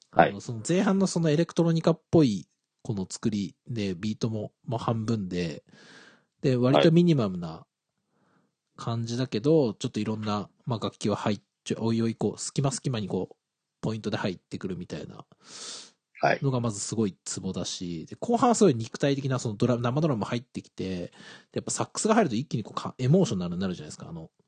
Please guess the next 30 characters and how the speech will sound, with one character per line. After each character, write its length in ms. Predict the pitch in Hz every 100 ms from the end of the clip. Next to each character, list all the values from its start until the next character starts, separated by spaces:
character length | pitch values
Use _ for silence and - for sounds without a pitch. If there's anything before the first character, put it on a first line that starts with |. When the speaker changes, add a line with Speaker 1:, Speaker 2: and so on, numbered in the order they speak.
| _ _ - _
Speaker 1:
は 160 | 82 76
い。 40 |
Speaker 2:
大 20 |
谷 160 | 120 117
さ 100 | 117
ん 60 |
サ 100 | 113 110
ッ 40 | _ -
ク 80 |
ス 120 | - 120
が 80 | 113
入 180 | 139
っ 80 | 127 - _ _ -
て、 160 | 113
な 80 | 113
ん 20 |
か 60 | 104
す 100 | 123
ご 60 |
い 60 | 113
エ 20 |
モ 180 | 107 113
ー 40 |
シ 60 | 110
ョ 20 |
ナ 100 | 92
ル 140 | 90 87
に 80 |
な 100 | 92
る 240 | 87 80